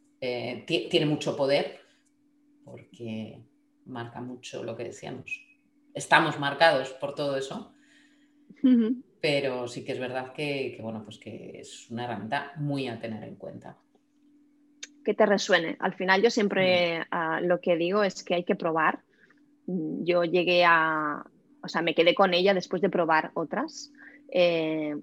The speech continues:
Speaker 2: probad, que la gente pruebe qué es lo que le va bien y qué es lo que le resuena y qué es lo que le funciona. Porque al final, em,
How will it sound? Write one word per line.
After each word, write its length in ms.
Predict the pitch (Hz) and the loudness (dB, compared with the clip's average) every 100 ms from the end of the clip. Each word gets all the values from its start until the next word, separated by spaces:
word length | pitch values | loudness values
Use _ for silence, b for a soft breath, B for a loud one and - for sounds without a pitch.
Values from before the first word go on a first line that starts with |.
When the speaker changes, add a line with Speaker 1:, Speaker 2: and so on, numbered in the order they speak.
| - _ _ - | -12 _ _ -2
Speaker 2:
probad, 340 | 165 160 143 - _ _ - | 2 2 2 -6 _ _ -6
que 100 | 196 | -4
la 100 | 175 | -2
gente 280 | 196 180 185 | -4 -2 -2
pruebe 440 | 180 175 165 156 | 2 2 0 -4
qué 80 | 196 | -4
es 100 | 185 | -2
lo 120 | 190 190 | -2 -2
que 100 | 185 | 0
le 100 | 175 | 2
va 120 | 170 | 2
bien 220 | 165 180 165 | 2 0 0
y 40 | |
qué 80 | 170 | -4
es 60 | |
lo 100 | 180 | -4
que 100 | 190 | -2
le 80 | 185 | -2
resuena 540 | 165 - 175 170 180 214 | -2 -6 -6 -6 -4 -2
y 60 | |
qué 60 | - | -4
es 80 | 202 | -6
lo 80 | 220 | -4
que 80 | 190 | -2
le 80 | |
funciona. 600 | 175 156 156 247 277 139 B B B - | -2 -6 -6 -4 -4 -4 B B B -6
Porque 340 | 185 - 175 | -4 0 2
al 120 | 165 - | 0 0
final, 540 | 180 165 190 226 226 | -4 0 2 2 2
em, 600 | 185 175 165 160 156 151 | 2 2 2 -2 -2 -4